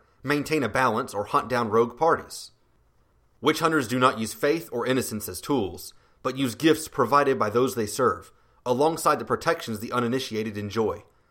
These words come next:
as well as the ability to circumvent defenses that would ward off practitioners and others. Rose was looking at me, expectantly. "I'm not sure I follow your line of thought."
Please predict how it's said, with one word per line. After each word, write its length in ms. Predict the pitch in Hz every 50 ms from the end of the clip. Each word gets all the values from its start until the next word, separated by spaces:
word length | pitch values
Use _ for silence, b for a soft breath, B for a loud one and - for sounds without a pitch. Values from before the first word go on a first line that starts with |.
| _ _
as 160 | - 123 107
well 200 | 113 151 160 156
as 100 | 143 117
the 80 | 123 117
ability 360 | 110 110 147 143 143 139 135
to 120 | 120 - 101
circumvent 680 | - - 165 160 160 139 107 104 113 104 101 - 98
defenses 640 | 101 113 - - 151 143 117 - 101 92 87 - - b b b b -
that 140 | 117 107
would 120 | 117 110 107
ward 220 | 110 127 131 120
off 220 | 120 110 101 - -
practitioners 760 | - 120 - - - 143 - - - 104 92 85 90 - -
and 160 | - 104 90
others. 540 | - 107 104 - 80 - - - - - - _ _ _ _ _ _ _ _ _ _ _ _ _ _ _ _ _ _
Rose 260 | 113 117 117 120 104
was 160 | 98 101 87 98
looking 300 | 131 127 - 110 95 85
at 140 | - -
me, 200 | 92 90 85 - _ _ _ _ _
expectantly. 800 | - - - - - 131 120 - 98 85 85 - - - 87 _ _ _ _ _ _ _ _ _ _ _ _ _ _ _ _ _ _ _
"I'm 220 | - 107 113 120 120
not 180 | 135 160 147
sure 180 | - - 156 143
I 80 | 135
follow 260 | 131 - 143 139 135 131
your 160 | 117 120 120
line 180 | 123 123 117
of 100 | 104 101
thought." 380 | - - 123 - - - -